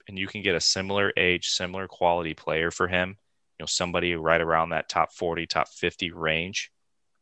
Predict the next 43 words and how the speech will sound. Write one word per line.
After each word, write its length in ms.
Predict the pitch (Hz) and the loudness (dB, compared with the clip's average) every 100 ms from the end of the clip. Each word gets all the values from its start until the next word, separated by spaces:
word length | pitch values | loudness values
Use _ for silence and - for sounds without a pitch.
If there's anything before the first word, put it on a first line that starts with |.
| _ - | _ 2
like 240 | 78 87 | 4 4
Jrue, 400 | - 85 92 123 - _ _ | -2 -2 -2 -2 -12 _ _
I 80 | 90 | 2
would 100 | 87 | 4
absolutely 560 | - 87 - 92 87 82 | 6 6 4 -2 0 -2
trade 280 | - 78 76 | 0 -2 -2
Kawhi 400 | - 76 73 76 | -2 4 4 4
for 180 | - 85 | 0 -2
him 260 | 82 87 - _ _ _ _ _ _ _ | 0 -4 -10 _ _ _ _ _ _ _
in 100 | 87 | 0
a 40 | 73 | 2
heartbeat, 500 | 80 76 78 73 - | 2 2 -2 -4 -6
'cause 160 | 92 | -6
you 60 | 107 | -2
just 220 | 123 - | -2 2
don't 220 | 110 - | 4 2
know. 340 | 85 90 85 80 - | 4 4 6 4 4
And 120 | 98 | 4
I'm 80 | 110 | 6
not 200 | 127 - | 4 0
concerned 360 | 95 - 90 | -4 2 2
about 240 | 90 80 - | 4 4 2
Kawhi 340 | 87 82 82 | 4 6 6
coming 320 | - 87 78 | 2 -2 -2
back. 460 | 73 71 78 - - _ _ _ | -2 2 2 0 -8 _ _ _
I'm 100 | 85 | -10
concerned 400 | - 87 - 85 | -8 -4 0 0
about 160 | 82 78 | 0 2
that 220 | 82 71 | 2 2
load 220 | 78 78 76 | -2 -2 -4
management 480 | 73 76 - 73 - - | -4 -4 -6 -10 -12 -8
moving 260 | 85 78 | -6 -6
forward 380 | 76 78 76 73 | -6 -2 -2 -2
the 80 | 73 | -2
rest 260 | 73 71 - | -2 -2 -6
of 80 | |
his 140 | 76 - | -8 -8
career. 460 | - 73 73 71 76 | -8 -6 -4 -4 4
That's 220 | 95 - | 4 4
my 240 | 85 80 | 4 4
concern 400 | 80 80 - 76 | 4 -4 -6 -4
with 140 | 73 - | -6 -4
him. 240 | 76 76 | -4 -4